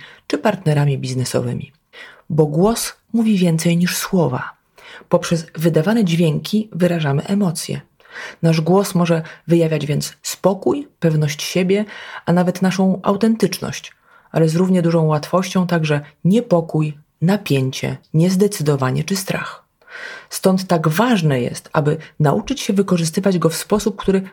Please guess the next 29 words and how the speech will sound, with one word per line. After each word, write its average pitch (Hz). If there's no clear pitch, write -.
wspiera 165
nasze 165
intencje, 226
ale 165
też 165
przekazuje 165
nasze 156
przesłanie 190
spójnie 233
z 170
naszą 165
osobowością. 117
Nie 180
tylko 196
tempo, 185
w 139
jakim 135
mówimy, 127
nie 151
tylko 165
wysokość, 175
natężenie 170
i 160
barwa 160
głosu, 131
ale 165
również 196
wtrącane 220
słowa, 143